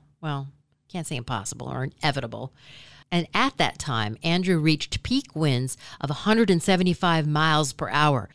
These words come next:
It was just a short distance off Eleuthera Island in the Bahamas.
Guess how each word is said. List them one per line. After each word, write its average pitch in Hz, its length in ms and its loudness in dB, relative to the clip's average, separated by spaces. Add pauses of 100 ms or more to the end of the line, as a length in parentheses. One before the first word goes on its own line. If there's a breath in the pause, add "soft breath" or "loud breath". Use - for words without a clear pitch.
It 165 60 -6
was 156 80 2
just 196 220 2
a 165 40 0
short 196 360 2
distance 160 520 0 (120)
off 160 180 2
Eleuthera 160 460 0
Island 151 380 4
in 151 140 0
the 139 60 2
Bahamas. 123 640 -4